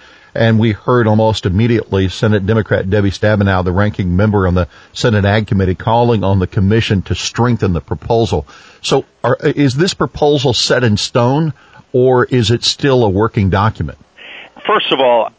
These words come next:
Speaker 2: people are very pleased, everything that I've heard, that we actually have a proposal out there. This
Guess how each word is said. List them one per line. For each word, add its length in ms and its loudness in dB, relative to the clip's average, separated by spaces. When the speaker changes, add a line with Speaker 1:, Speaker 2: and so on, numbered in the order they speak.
Speaker 2:
people 380 0
are 220 0
very 560 -2
pleased, 720 -2
everything 400 0
that 100 2
I've 220 2
heard, 340 0
that 140 0
we 240 0
actually 540 0
have 340 0
a 80 0
proposal 580 -2
out 240 -2
there. 280 -6
This 160 0